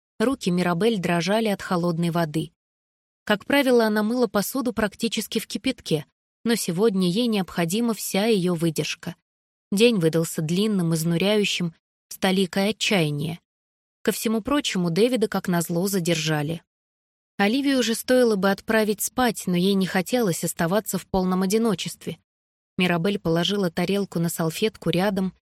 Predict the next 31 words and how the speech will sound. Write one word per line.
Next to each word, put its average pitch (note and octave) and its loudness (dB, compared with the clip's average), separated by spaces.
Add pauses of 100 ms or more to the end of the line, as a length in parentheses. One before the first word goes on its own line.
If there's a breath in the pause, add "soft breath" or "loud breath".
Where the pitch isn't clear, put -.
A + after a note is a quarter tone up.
вытерла E3 2
руки G3 0
полотенцем, G#3 -2
а F#3 -2
потом B3 -2
сняла G3+ -2
резинку, G3 0
освобождая E3+ 0
волосы G3+ -4 (300 loud breath)
и G3+ -2
давая G3 0
голове F#3 0
немного G3 0
отдохнуть. F3+ -4 (680)
В - -10
сериале G#3+ 2
случилась G3+ -2
очередная F#3 0
трагедия, E3 0
и F3 2
она F#3+ 0
решила A#3+ 0
отвлечься F#3+ -2
на E3 0
темы, A#3 0
давно F3+ 0
забытые. F#3+ -2 (760)
Мирабель G3+ 2
повернулась G3 0
к - -2
дочери. E3+ -2